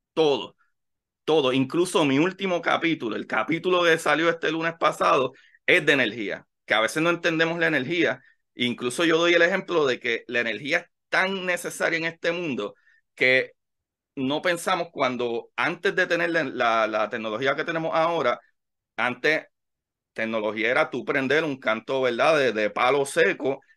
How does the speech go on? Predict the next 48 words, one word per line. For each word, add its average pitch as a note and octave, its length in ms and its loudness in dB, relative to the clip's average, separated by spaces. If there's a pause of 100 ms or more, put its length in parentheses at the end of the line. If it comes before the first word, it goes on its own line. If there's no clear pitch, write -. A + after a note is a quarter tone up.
para A2+ 300 2
calentarte C3 1500 0
tú G#3 340 0
y A#2+ 80 -6
calentar G#2+ 420 0
la C3 160 2
casa F#3+ 280 0
y - 20 2
a C#3 40 4
lo C3+ 80 2
mejor B2 280 -4
calentar C3+ 560 2
la, C3 360 4 (300)
eh, A#2 60 -4
cocinar B2 500 0
algo. C3 360 0 (500)
Pero C3 480 4
¿de B2 120 2
dónde C3 320 0
sale E3+ 260 -2
la F3 80 -2
energía E3 580 2
de D3+ 80 4
ese D3+ 200 -2
palo? D#3+ 260 2
Así - 180 -2
es - 60 -4
que F#3 120 -6
tú D3 100 -8
quemas E3 220 2
el E3+ 100 -8
palo F3+ 360 0
y, A#2 420 -4 (220)
y - 100 -8
pues C3 180 -2
la B2 140 2
madera A#2 360 0
se E3 200 -2
quema. G#2+ 380 -2
No, A#2+ 180 -6
pero F#3 160 -4
¿y - 20 -14
por A2+ 200 -8
qué A2 120 -6
la A2+ 100 0
madera C#3 300 2
se C#3 160 -6
quema? D#3 340 -4